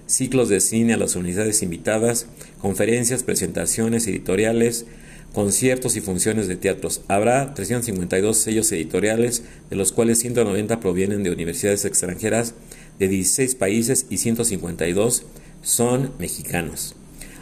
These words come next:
Aña-, añadió también que se conmemorarán cincuenta años del fallecimiento del artista español Max Aub,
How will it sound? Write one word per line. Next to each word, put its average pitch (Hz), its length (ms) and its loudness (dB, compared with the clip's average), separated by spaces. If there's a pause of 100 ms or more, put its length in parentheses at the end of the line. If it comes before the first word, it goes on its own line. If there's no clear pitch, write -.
(120)
Aña-, 113 400 2
añadió 110 560 2
también 117 340 4
que - 80 -4
se 117 120 0
conmemorarán 90 640 0
cincuenta 104 440 0
años 110 160 2
del 90 100 -2
fallecimiento 101 580 0
del 85 160 2
artista 101 320 -2
español 104 540 0 (320)
Max 104 340 -2
Aub, 120 380 2